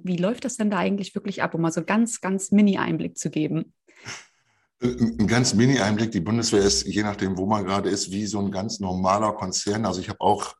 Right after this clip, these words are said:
Speaker 2: ähm, ich war in, in Positionen, da habe ich ganz normal im Großraumbüro gearbeitet, hierarchieübergreifend an Projekten, an Themen,
Speaker 1: Ah,
Speaker 2: an Inhalten.
Speaker 1: okay.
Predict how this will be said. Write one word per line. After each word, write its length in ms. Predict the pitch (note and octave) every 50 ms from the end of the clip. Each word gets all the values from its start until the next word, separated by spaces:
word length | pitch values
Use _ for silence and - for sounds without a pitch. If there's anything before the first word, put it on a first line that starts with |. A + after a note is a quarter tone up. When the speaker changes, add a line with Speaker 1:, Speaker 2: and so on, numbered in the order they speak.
| - -
Speaker 2:
ähm, 720 | F2+ F#2 F#2 F2+ F2 F2 D#2+ - - D#2 D2 D2 - -
ich 200 | - - - D#2+
war 160 | F2 F2+ C#2+
in, 160 | E2 E2+ E2
in 140 | D#2 E2 -
Positionen, 540 | - F#2+ F2 F2+ - - - F#2 G2 G2+ F#2+
da 60 | F2+
habe 100 | F2 E2+
ich 80 | -
ganz 180 | - F#2+ F#2+ -
normal 220 | F#2+ F2+ F#2 F#2
im 80 | F2+ F2
Großraumbüro 880 | F2+ F2 D#2 F#2+ A#2+ A#2+ - - F2 E2+ F2 F2+ F2 - F2 F2+ F#2 F2+
gearbeitet, 560 | G2 - - - F#2+ F#2+ G2 F#2+ - G#2 -
hierarchieübergreifend 1080 | - G2 F2 F2+ F2+ - G2+ G#2 G#2 A2+ A2 G#2 F#2+ E2 F2+ F#2 F#2+ F#2+ G#2+ G2 -
an 100 | - F2
Projekten, 440 | - - F#2+ F2+ G2 F#2+ - - -
an 160 | - E2+ E2+
Themen, 200 | - - G2 G2
Speaker 1:
Ah, 240 | G2 G2 - G#3 F3+
Speaker 2:
an 40 | D3+
Inhalten. 340 | A2 G2+ F#2+ G2 - G3 G3+
Speaker 1:
okay. 140 | F3+ G3